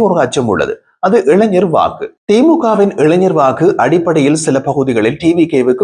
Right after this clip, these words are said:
மெதுவாக நகர்கின்றது. இது ஒரு மெல்டிங், மிகவும் மெதுவானது, ஆனால் நடந்து கொண்டிருக்கும் ஒரு மாற்றம். சமூக ஊடகங்களில் ஓடும் நகைச்சுவை மீம்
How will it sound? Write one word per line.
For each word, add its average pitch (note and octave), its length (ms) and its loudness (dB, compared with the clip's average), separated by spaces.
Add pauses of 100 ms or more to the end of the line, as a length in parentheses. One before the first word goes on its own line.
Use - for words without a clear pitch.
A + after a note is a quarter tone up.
மெதுவாக C#3+ 520 0
நகர்கின்றது. G#2 540 -2 (360)
இது A3 100 2 (120)
ஒரு G3+ 80 0 (120)
மெல்டிங், G#2+ 340 -2 (200)
மிகவும் E3 380 0
மெதுவானது, A#2 540 0 (220)
ஆனால் G#3 300 0
நடந்து F3+ 320 -2
கொண்டிருக்கும் C#3 560 -4
ஒரு C#3+ 100 -2 (100)
மாற்றம். - 360 -4 (320)
சமூக B3+ 440 0 (120)
ஊடகங்களில் D#3 600 0
ஓடும் A#2+ 280 0
நகைச்சுவை D#3 480 -2
மீம் B2 200 0